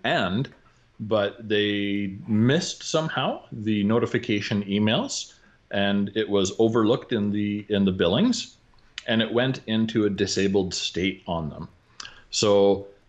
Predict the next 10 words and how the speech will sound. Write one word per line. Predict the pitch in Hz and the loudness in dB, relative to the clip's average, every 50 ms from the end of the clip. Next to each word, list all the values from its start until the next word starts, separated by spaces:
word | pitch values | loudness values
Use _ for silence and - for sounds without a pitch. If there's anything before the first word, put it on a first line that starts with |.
| - | -6
uh, | - 95 98 98 98 - - | -2 0 0 0 0 -2 0
it | 120 120 113 | 0 0 2
was, | 120 120 120 113 110 110 110 110 110 - - - - - _ _ | 4 4 4 4 4 4 4 2 0 -4 -6 -8 -10 -14 _ _
uh, | - 110 104 104 98 90 82 - | -4 -2 -2 0 -2 -2 -2 -2
a | 107 110 | 0 2
little | 117 135 143 156 151 | 2 4 4 4 4
bit | 143 147 143 | 4 2 2
of | 143 123 117 - - | 2 0 -2 -6 -6
minor | 120 113 123 131 151 165 165 143 120 | -4 -2 -2 0 0 0 0 2 0
excitement, | 110 - - - - 95 90 92 104 139 233 254 - | 0 -2 -4 -6 -6 -6 -6 -6 -4 -6 -6 -6 -8